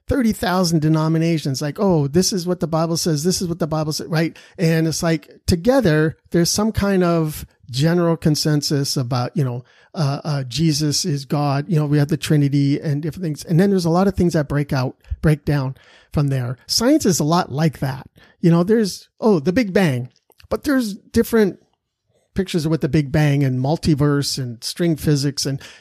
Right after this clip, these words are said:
you know, there's all these factions that break off that you could call denominations in science. So not everybody's all agrees on everything, but when you look at what they come to facts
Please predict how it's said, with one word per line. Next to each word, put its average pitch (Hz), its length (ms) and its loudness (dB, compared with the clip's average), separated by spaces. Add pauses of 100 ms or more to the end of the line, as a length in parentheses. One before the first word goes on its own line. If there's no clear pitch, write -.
you 180 80 4
know, 165 80 2
there's 165 200 0
all 208 180 2
these 208 200 2
factions 165 480 -2
that 139 160 -2
break 143 240 -2
off 147 220 0
that 147 140 -4
you 156 100 -2
could 139 160 -8
call 147 200 0
denominations 160 800 2
in 131 100 -2
science. 143 440 -2
So 135 200 -2 (280)
not 202 200 2
everybody's 170 580 2 (100)
all 208 180 4
agrees 170 480 0
on 143 200 0 (100)
everything, 175 640 -2 (460)
but 180 320 0 (1080)
when 165 120 2
you 165 100 4
look 208 240 0
at 165 420 0 (340)
what 185 260 -2
they 165 160 4
come 170 580 0
to 156 120 -2
facts 139 680 -2